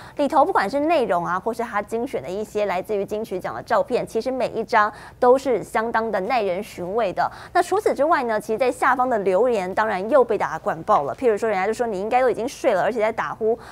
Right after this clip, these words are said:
啊，为什么要假装你没睡？那不知道他讲的这个睡是那个睡呢，还是说装睡的人永远叫不醒？甚至有人说呢，差不多要变成洗脑大会了，你音乐就音乐，一直在蹭一些民主自由，是不是有事呢？不扯到这个字，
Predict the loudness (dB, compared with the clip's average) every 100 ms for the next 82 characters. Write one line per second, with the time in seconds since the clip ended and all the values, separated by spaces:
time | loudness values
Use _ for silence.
0 | 0 4 4 2 0 0 0 -2 -2 -2
1 | -6 -8 -2 -2 -2 -4 0 2 4 4
2 | 4 2 0 2 2 4 2 0 0 2
3 | 2 0 0 0 0 -2 0 0 2 2
4 | 2 -8 4 4 4 2 4 4 2 -4
5 | -2 -2 -2 -6 -6 -10 -12 -2 2 4
6 | 4 4 4 2 2 0 4 4 4 2
7 | -2 -4 -2 2 2 4 2 2 0 0
8 | -2 0 0 2 0 0 2 2 2 -2
9 | 0 2 4 4 2 -2 -2 -2 2 2
10 | 2 -4 -6 -8 -6 0 0 0 -2 -4
11 | -4 -4 -4 -4 -4 0 0 -2 -2 0
12 | 2 2 -2 -4